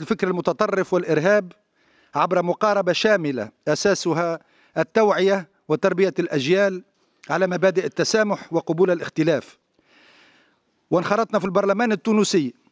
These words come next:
في معالجة هذه الظواهر عبر اعتماد تشريعات هامة على غرار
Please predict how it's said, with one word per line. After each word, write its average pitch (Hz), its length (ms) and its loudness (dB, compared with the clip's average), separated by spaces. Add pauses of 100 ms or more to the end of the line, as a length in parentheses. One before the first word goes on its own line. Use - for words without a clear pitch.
(280)
في 170 120 2
معالجة 180 580 0
هذه 185 260 2
الظواهر 190 500 0
عبر 165 260 -2
اعتماد 185 380 -2
تشريعات 180 640 -2
هامة 160 480 -2 (460)
على 160 220 -2
غرار 185 440 0